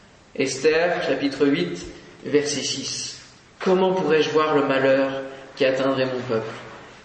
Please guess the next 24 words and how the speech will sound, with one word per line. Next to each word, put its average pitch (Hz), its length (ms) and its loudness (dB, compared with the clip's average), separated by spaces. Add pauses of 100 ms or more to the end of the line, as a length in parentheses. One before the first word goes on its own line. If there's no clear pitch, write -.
Et 165 320 2
le 165 100 4
fait 170 640 0
qu'Esther 180 580 2
et 151 60 0
Mardochée 165 760 4
et, 143 340 2
et 143 160 -2 (100)
tous, - 380 -8 (180)
tous 170 60 -14
ceux 196 180 -6
qui 190 140 -6
ont 156 80 -4
été 156 320 -4
alertés 196 640 0
par 180 560 2 (560)
la 156 160 2
menace 226 800 0
qui 165 200 -6
sombrait 202 420 0
sur, 175 280 0 (580)
sur - 220 0
le 151 120 4
peuple 165 680 2